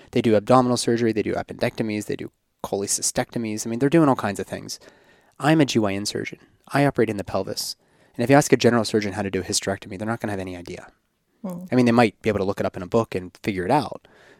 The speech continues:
Speaker 1: But if you're the patient undergoing that procedure, you probably want a high-volume G Y N surgeon, which, by the way, I'm not any longer. Um, but I remember, you know, being in the operating room and asking for help, and the general surgeons, like, kind of brush you off.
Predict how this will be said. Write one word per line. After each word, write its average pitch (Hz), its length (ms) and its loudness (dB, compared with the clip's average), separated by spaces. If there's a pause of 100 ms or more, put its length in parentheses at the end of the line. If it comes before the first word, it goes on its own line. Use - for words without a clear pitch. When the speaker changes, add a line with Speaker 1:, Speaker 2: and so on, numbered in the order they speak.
(100)
Speaker 1:
But 95 160 0
if - 240 -10
you're 101 220 0
the 87 100 -8
patient - 560 -2
undergoing 95 360 -4
that 92 140 -8
procedure, - 360 0
you 104 100 2
probably 117 220 2
want 95 140 -4
a - 40 -10
high-volume 92 460 -2
G 90 120 -8
Y 92 140 -4
N 110 100 -4
surgeon, 87 260 -8
which, 95 160 -10
by 113 100 4
the 107 80 4
way, 95 160 0
I'm 98 180 -6
not 95 220 -2
any 92 180 -10
longer. 101 400 -10 (840)
Um, 110 500 -4 (440)
but 139 80 2
I 139 40 4
remember, 147 380 6 (320)
you 135 120 -4
know, 117 100 0
being 131 360 2
in 117 120 -2
the 104 280 -4 (160)
operating 127 360 4
room 98 120 -4
and 101 100 -6
asking 113 320 -4
for - 120 -10
help, 120 200 -4
and 107 80 -8
the 104 40 -4
general 113 260 -4
surgeons, 120 420 -2
like, 98 280 -6 (1500)
kind 151 200 -4
of 127 80 -2
brush 120 260 0
you 113 100 0
off. - 380 -8